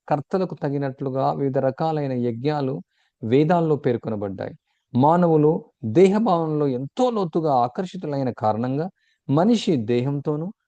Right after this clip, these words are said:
మనస్సుతోనూ లేదా బుద్ధితోనూ కర్మ చేయగలిగే రీతిలో ఈ యజ్ఞాలు ఏర్పాటు చేయబడ్డాయి. కానీ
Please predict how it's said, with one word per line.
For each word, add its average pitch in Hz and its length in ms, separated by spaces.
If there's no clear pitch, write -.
మనస్సుతోనూ 160 680
లేదా 208 160
బుద్ధితోనూ 214 600
కర్మ 170 280
చేయగలిగే 156 640
రీతిలో 135 420
ఈ 156 160
యజ్ఞాలు 208 320
ఏర్పాటు 185 460
చేయబడ్డాయి. 107 480
కానీ 127 360